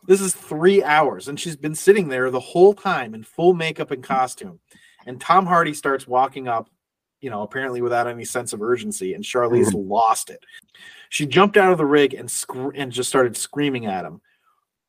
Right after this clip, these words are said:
Speaker 1: This is what she said. "Find the fucking cunt a hundred thousand dollars for every minute that they, that he's held up this crew.
Speaker 2: <laughs>
Speaker 1: How disrespectful are you?" Right? So
Speaker 2: Mm-hmm.
Speaker 1: she's pissed.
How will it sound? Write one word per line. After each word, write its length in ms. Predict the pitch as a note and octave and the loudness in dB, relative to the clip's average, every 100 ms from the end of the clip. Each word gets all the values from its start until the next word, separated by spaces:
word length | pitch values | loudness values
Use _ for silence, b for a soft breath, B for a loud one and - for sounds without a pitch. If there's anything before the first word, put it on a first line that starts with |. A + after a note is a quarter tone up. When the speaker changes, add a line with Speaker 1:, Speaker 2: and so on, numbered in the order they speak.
| _ _ _ - | _ _ _ -4
Speaker 1:
This 140 | D#3 | -2
is 100 | E3 | 2
what 140 | D#3 C#3 | 2 2
she 120 | C3 | 0
said. 280 | B2+ G2+ - b b _ | 0 -2 -8 b b _
"Find 360 | G#3 B3+ C4 | 0 4 4
the 60 | G3+ | 4
fucking 460 | - E3+ - D3+ | 4 2 2 -4
cunt 280 | - E3+ F#3 | 0 0 2
a 40 | C#3 | 0
hundred 340 | F3 G3 G3 | 2 4 4
thousand 340 | F#3+ E3+ D#3+ D#3+ | 4 4 4 4
dollars 340 | D3+ D3 C#3 | 4 4 0
for 120 | - | -4
every 300 | - E3+ G3 | -2 4 4
minute 380 | F3 D#3+ E3 C#3+ | 4 0 -4 -6
that 140 | C#3 B2 | -8 -6
they, 160 | D#3 D#3 | -8 -6
that 160 | C3 C3 | -6 -6
he's 300 | C3+ B2+ - _ _ _ - | -6 -10 -14 _ _ _ -4
held 240 | D#3+ D#3 | 0 2
up 160 | D3 C#3+ | 0 0
this 180 | C3+ - | -4 -4
crew. 400 | - C#3+ G#2 - _ _ - | -2 0 0 -4 _ _ 2
Speaker 2:
<laughs> 360 | D3 F#3 - C#3 | 4 4 2 0
Speaker 1:
How 120 | G3+ A#3+ | 0 0
disrespectful 960 | - G#3+ - F#3+ - F#3 E3+ E3+ C3 | 2 2 2 -2 0 0 0 -2 2
are 220 | C#3+ D3+ | 6 6
you?" 300 | C#3 G#2 D#2+ _ _ _ _ _ _ _ _ _ _ _ _ _ _ _ | 6 -2 -14 _ _ _ _ _ _ _ _ _ _ _ _ _ _ _
Right? 260 | G3 G#3+ - _ _ _ - | -16 -16 -18 _ _ _ -2
So 80 | A2+ | 2
Speaker 2:
Mm-hmm. 160 | F3+ | 2
Speaker 1:
she's 140 | - - | 0 -4
pissed. 400 | - G3 - | 0 0 -2